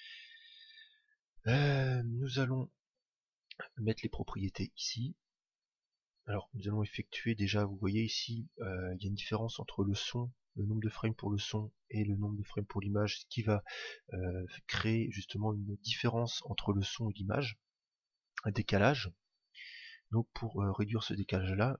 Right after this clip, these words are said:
bah, il suffit de changer le nombre de frames d'image par seconde. On va les passer à vingt-cinq, on voit ce que ça donne, hein. C'est pas encore équivalent.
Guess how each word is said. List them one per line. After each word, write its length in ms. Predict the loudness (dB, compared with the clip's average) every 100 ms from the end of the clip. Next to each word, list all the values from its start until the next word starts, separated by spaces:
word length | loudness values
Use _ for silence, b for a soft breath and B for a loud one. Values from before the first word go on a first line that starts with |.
| -2
bah, 60 |
il 60 | -4
suffit 240 | -2 -4
de 80 | -4
changer 340 | -4 -2 2
le 80 | 2
nombre 200 | 2 0
de 80 | 0
frames 420 | -2 2 4 4 -2 b b
d'image 280 | -2 0 2
par 160 | 0 -2
seconde. 420 | -2 -2 -2 -4 -8 _ _ _ _ _
On 60 |
va 40 | -2
les 60 |
passer 240 | 0 -2 0
à 40 |
vingt-cinq, 580 | 0 0 0 0 -2 -12 -6
on 60 |
voit 80 | -6
ce 60 | -4
que 80 |
ça 160 | -4 -2
donne, 240 | 0 0
hein. 140 | 0 -4 -10
C'est 200 | -10 -8
pas 120 | -2 -2
encore 260 | 2 0
équivalent. 440 | 0 -2 -2 -2